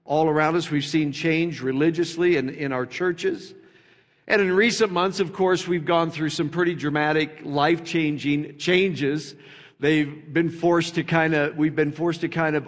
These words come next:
alter and, and make adjustments in the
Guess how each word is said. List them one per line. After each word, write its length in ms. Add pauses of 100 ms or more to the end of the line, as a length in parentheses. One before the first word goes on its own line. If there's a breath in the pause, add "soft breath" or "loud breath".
alter 480
and, 240
and 400
make 220
adjustments 840 (500 loud breath)
in 140
the 380